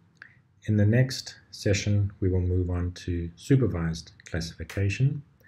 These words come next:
That's accessed from the same menu, classification, supervised classification. We have five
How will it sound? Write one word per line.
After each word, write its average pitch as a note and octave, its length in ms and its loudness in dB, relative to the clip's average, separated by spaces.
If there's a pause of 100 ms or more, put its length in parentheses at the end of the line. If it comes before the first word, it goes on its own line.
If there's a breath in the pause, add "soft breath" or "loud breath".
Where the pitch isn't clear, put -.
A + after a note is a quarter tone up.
(520 loud breath)
That's G2+ 220 0
accessed F2 640 -2
from E2+ 180 -2
the E2 60 0
same F2 440 0
menu, G#2 480 2 (200)
classification, G2 920 -2 (500 soft breath)
supervised B2 600 2
classification. A2 1040 -2
We F#2 120 -4
have E2+ 180 -10
five F#2+ 480 -2